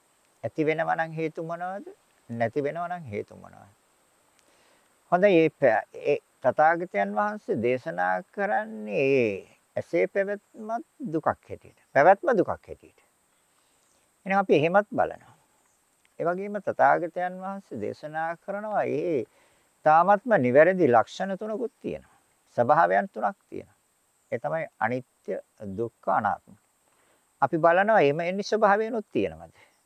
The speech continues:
කියලා අපි පරීක්ෂා කරලා බලනවා. නුවණ මෙහෙවලා බලනවා. ඒ නුවණ මෙහෙවල බලන්නේ යෝනිසෝ මනසිකාරය. මනා නුවණින්. එතන මනා නුවණින් තමයි දැනගන්නේ,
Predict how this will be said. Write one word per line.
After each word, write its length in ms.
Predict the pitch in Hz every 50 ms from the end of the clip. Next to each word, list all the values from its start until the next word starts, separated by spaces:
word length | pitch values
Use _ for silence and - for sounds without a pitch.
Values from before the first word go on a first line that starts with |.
| _ _ _ _ _ _ _ _ _ _ _ _ _ _ _ _ -
කියලා 200 | 180 190 196 190
අපි 200 | 175 - 196 180 147 131 110 90 101 - - 151 - _ _
පරීක්ෂා 480 | - 151 156 170 165 - - 208 190
කරලා 200 | 185 208 196 196
බලනවා. 360 | 185 190 190 180 131 85 - _ _ _ _ _ _ _ _ _ _ _ _ _ _ _ _ _ _ _ -
නුවණ 380 | 117 117 120 135 151 165 180 165
මෙහෙවලා 440 | 147 143 156 165 180 190 196 202 196
බලනවා. 380 | 190 190 185 165 110 - _ _ _ _ _ _ _ _ _ _ _ _ _ _ _ _ _ _ _ _ _ _ _ _ _ _ _ _ - -
ඒ 80 | 135
නුවණ 380 | 127 120 127 143 160 170 175 151
මෙහෙවල 540 | 127 127 143 147 151 156 165 165 185 202 220 - _ _ _ _ _ _ _ _ _ _ _ _ _ _ _ _ -
බලන්නේ 580 | 127 120 127 127 135 147 156 175 247 277 285 285 _ _ _ _ _ _ _ _ _ -
යෝනිසෝ 380 | 139 135 143 151 147 - 165 151
මනසිකාරය. 580 | 147 147 147 147 - - - - - - _ _ _ _ _ _ _ _ _ _ _ _ _ _ _ _ _ _ 113
මනා 300 | 110 117 131 151 170 180
නුවණින්. 320 | 170 135 110 95 95 - _ _ _ _ _ _ _ _ _ _ _ _ -
එතන 120 | 117 117
මනා 320 | 101 107 110 120 123 135 139
නුවණින් 360 | 143 151 156 156 160 160 156
තමයි 260 | - 180 185 202 202
දැනගන්නේ, 640 | 170 147 139 139 151 156 160 180 185 185 196 214 226